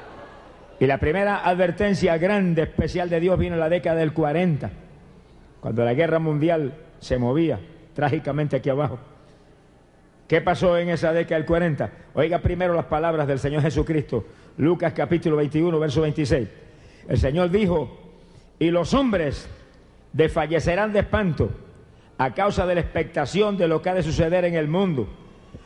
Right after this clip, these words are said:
porque las potencias de los cielos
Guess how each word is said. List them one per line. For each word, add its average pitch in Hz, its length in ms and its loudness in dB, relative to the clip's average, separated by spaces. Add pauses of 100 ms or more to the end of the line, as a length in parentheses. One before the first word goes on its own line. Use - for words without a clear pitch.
(160)
porque 165 360 0
las 156 120 0
potencias 190 880 2
de 190 120 2
los 185 200 0
cielos 202 600 -2